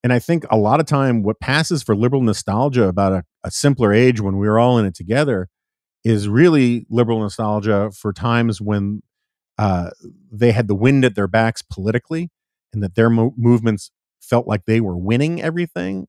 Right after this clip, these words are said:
and that they had the power. Um, and they extrapolate from that something, uh,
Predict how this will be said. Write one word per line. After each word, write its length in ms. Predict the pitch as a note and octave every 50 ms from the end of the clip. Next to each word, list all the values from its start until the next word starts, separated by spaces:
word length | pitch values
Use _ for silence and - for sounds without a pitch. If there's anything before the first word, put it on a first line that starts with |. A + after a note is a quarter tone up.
| _ -
and 120 | G#3 G3+ F3+
that 140 | - D#2+
they 160 | - A2 A2+ A2
had 220 | A2 G2+ E2+ D#2
the 60 | D#2+
power. 520 | - - - F#2+ G#2 C3 E3 F3 F#3 G3+ - _ _ _ _ _ _ _ _ _ _ -
Um, 560 | A#2 A2+ A2 G#2 G2+ G2+ F#2+ F#2+ F#2 F#2 F2 - _ _ _ _ _ _ _ _ _ _ _ _ _ _ _ -
and 100 | A#2+ A2+
they 80 | A2
extrapolate 640 | F#2 D#2 - - - A2+ A#2 A#2 - B2+ A#2 A2 G2+
from 200 | - G#2+ G2 G2
that 240 | F#2+ G2 F#2+ F#2+ -
something, 540 | - - B2+ A#2+ G#2+ - A2 G#2 G2+ F#2+ - _ _ _ _ _ _ _ _ _
uh, 420 | - G#2+ F#2+ F2+ F2 E2+ D#2 D#2